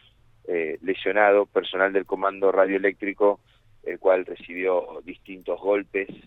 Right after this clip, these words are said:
eh, y de elementos contundentes en distintas partes del cuerpo. Bueno, situación delicada que se vivió en Villa del Parque, pero hay que referenciar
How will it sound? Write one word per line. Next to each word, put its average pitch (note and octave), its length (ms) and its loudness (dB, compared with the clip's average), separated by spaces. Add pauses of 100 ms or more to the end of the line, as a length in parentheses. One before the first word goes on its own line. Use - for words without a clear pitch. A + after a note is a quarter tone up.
(480)
eh, C#2 840 -10 (160)
y D2+ 1500 -20 (300)
de F#2+ 100 0
elementos G#2 340 -2
contundentes A2+ 760 -2 (800)
en G2 220 -20
distintas A2 400 -6
partes G#2+ 300 2
del G2 160 -4
cuerpo. F2 560 0 (200)
Bueno, F#2 240 -4 (200)
situación F#2+ 360 -10
delicada G#2+ 480 2
que F#2 120 -12
se - 140 -14
vivió G#2+ 340 4 (260)
en G#2 120 -16
Villa A2+ 260 2
del A2 100 2
Parque, A#2+ 300 4
pero G2+ 380 0
hay G#2 220 0
que F#2+ 440 -8
referenciar F#2+ 840 -2